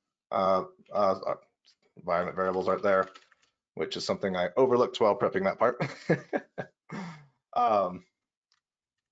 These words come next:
let's see. I put them in secret, so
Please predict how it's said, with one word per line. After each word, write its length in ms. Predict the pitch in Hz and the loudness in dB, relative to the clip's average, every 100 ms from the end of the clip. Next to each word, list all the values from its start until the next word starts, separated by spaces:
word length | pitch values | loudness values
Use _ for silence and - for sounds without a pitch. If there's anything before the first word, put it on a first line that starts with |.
| _ | _
let's 180 | - - | -18 -18
see. 560 | - 73 71 62 50 - - - - - _ _ _ _ _ _ _ _ _ _ _ _ _ _ _ _ - | -16 -14 -14 -16 -18 -20 -20 -20 -20 -20 _ _ _ _ _ _ _ _ _ _ _ _ _ _ _ _ -20
I 60 | |
put 160 | - - | -14 -12
them 100 | 104 | -12
in 60 | |
secret, 500 | 87 - 87 - - | -12 -14 -16 -16 -18
so 420 | - - 92 92 | -14 -10 -8 -8